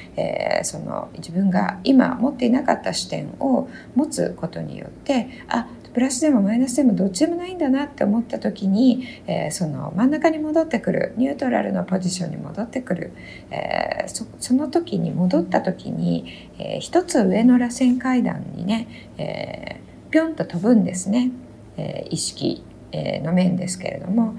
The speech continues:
通常は螺旋階段をこう、螺旋を描いて上がっていくんですけれども、その真ん中に来た瞬間に、その、えー、水準の、えー、ところにはも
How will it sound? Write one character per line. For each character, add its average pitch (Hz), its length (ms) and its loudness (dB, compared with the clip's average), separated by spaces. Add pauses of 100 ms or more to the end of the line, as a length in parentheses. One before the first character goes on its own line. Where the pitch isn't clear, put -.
(320)
通 247 260 0
常 240 200 4
は 220 100 2
螺 214 120 2
旋 220 260 0
階 220 240 2
段 165 200 -2
を 98 60 -6
こ - 140 -8
う、 - 60 -4
螺 - 100 -6
旋 196 240 0
を 185 40 0
描 190 160 0
い 180 40 2
て 180 80 -4
上 50 100 -2
が - 120 -4
っ - 80 -8
て - 120 -8
い - 40 -8
く - 180 -8
ん 53 60 -6
で - 100 -8
す - 120 -10
け - 100 -10
れ - 60 -10
ど 175 80 -8
も、 240 260 2 (280)
そ - 140 -8
の 180 80 0
真 233 160 6
ん 285 60 2
中 294 220 0
に 277 120 -2
来 - 120 -12
た 240 120 2
瞬 151 240 -6
間 - 300 -8
に、 - 260 -4 (220)
そ - 180 -4
の、 254 340 4
え 190 260 0
ー、 - 20 -2
水 226 260 0
準 202 300 2
の、 185 260 0 (240)
え - 160 -2
ー、 180 40 -4
と 180 120 -2
こ 185 140 -2
ろ 170 220 -2
に 160 120 -4
は - 80 -10
も 175 280 -2